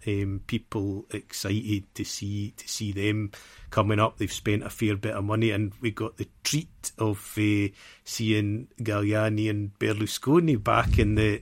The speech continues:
back in the stands again. I have to say, I mean, an advantage, uh, speaking as a baldy man, that Galliani looks exactly the same as he did <laughs> thirty years ago when he was, when he was at Milan. I mean, Berlusconi, you can see that, you know,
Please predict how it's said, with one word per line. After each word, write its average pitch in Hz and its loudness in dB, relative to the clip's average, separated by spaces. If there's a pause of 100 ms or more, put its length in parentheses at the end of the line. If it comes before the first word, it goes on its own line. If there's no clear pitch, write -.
back 117 2
in 98 0
the 104 0
stands 165 2
again. 131 4 (240)
I 135 2
have 208 6
to - -8
say, 120 4
I 117 0
mean, 120 0 (360)
an 104 -2
advantage, 110 0 (120)
uh, 101 0
speaking - -8
as 107 -4
a 131 0
baldy 101 -2
man, 98 -4
that 107 -4 (260)
Galliani 147 4
looks 104 2
exactly 98 -2
the 98 -2
same 240 4
as 120 0
he - 6
did 117 6
<laughs> - -
thirty - 0
years 233 6
ago 139 4
when 113 4
he 110 4
was, 123 -2 (240)
when 170 4
he 123 8
was 127 6
at 120 8
Milan. 151 6
I - 6
mean, 175 8
Berlusconi, 180 6
you 110 4
can 107 -2
see 104 -4
that, 101 -4
you 113 0
know, 98 -2